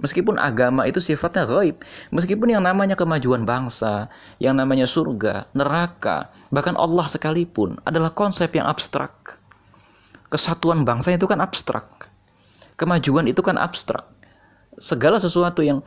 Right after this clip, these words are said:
merupakan janji-janji kemenangan, janji peradaban, itu kan abstrak, tidak ada yang konkret.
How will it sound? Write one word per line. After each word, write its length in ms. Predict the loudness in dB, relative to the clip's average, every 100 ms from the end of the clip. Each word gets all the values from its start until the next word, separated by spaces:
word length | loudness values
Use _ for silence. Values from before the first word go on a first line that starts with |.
| -10
merupakan 400 | -2 0 0 0
janji-janji 880 | 0 2 2 2 0 2 0 2 0
kemenangan, 640 | 0 2 2 2 0 -2 0
janji 480 | 2 2 4 2
peradaban, 720 | 2 0 0 0 0 0 -2 -6 -18 -20 _ -4
itu 160 | 0
kan 160 | 0 0
abstrak, 480 | -2 -4 -6 -2 0
tidak 240 | 2 2
ada 80 | 0
yang 80 | 0
konkret. 480 | -2 -2 -2 -2